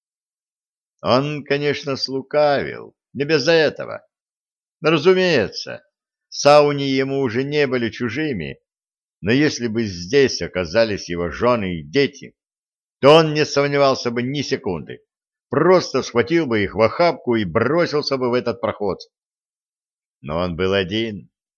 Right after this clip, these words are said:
Уйти, а потом корить себя всю оставшуюся жизнь?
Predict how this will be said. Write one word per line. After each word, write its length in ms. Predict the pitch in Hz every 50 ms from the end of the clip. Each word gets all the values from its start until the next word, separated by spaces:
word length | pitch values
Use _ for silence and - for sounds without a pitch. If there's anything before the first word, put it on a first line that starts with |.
| _ _ _ _ _ _ _ -
Уйти, 800 | 95 107 110 104 95 87 - - 117 123 139 143 143 143 _ _ _ _ _ _ _ _ _ _ _ _ _ _ _ -
а 120 | 92 95
потом 480 | 85 110 107 - 113 117 117 110 104 98
корить 500 | - 113 110 113 110 120 123 101 - -
себя 480 | - - - 98 95 85 110 113 117 -
всю 320 | - - - - 110 110
оставшуюся 1000 | 107 101 - - - 110 113 113 101 - - 107 104 98 90 - - 92 90 82
жизнь? 680 | 71 92 107 120 127 123 107 98 98 90 78 69 64